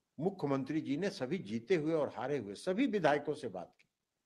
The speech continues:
सबों ने एक स्वर में कहा कि हम इन लोगों के कारण हारे हैं, इन लोगों ने हराने का प्रयास किया।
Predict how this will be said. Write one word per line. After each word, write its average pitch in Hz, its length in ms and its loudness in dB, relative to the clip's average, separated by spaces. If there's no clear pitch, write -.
सबों 240 460 12
ने 277 120 12
एक 233 400 12
स्वर 262 380 10
में 220 160 4
कहा - 400 -2
कि - 120 -20
हम 180 260 -12
इन 120 80 -6
लोगों 107 380 -6
के - 200 -20
कारण 98 640 -10
हारे 78 240 -16
हैं, - 140 -20
इन 147 100 0
लोगों 147 240 2
ने 185 100 -2
हराने 117 480 -6
का 160 140 -6
प्रयास 85 500 -12
किया। - 220 -20